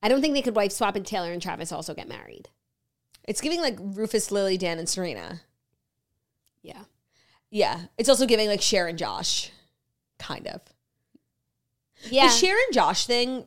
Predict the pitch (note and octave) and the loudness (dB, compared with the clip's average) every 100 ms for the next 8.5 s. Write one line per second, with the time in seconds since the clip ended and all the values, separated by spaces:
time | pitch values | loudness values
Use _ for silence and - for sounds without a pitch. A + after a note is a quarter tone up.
0 | - A3 G3+ - _ _ _ _ _ _ | -2 0 0 -4 _ _ _ _ _ _
1 | - A3 A3 G#3 F#3+ F#3 F#3 E3+ F3 F#3 | -2 0 2 2 0 0 0 0 0 0
2 | F3 E3 E3+ D3+ E3 D#3 D3+ A2 D3 - | 0 -2 -2 -4 0 0 -2 -4 -6 0
3 | F3+ F3+ - _ _ _ _ _ _ _ | 0 0 -10 _ _ _ _ _ _ _
4 | _ - D#4+ D4 D4+ D#4+ G4 E4+ F3+ C#3 | _ -2 -2 0 0 0 0 0 -2 -6
5 | D3 F#3 G3+ D4 D#4 G3 C4 C4+ - - | -4 -2 4 4 4 0 0 0 -2 -6
6 | F#3 - A#3+ A3 G#3+ G3+ E3+ - E3+ A2+ | -10 -2 6 8 8 6 2 0 0 -4
7 | - F#3 D#4+ D#4 F4+ G4+ E4 D4 B3 G#3+ | -6 0 4 6 4 2 2 0 0 0
8 | G3 F#3 F#3 F3+ | 2 0 0 -2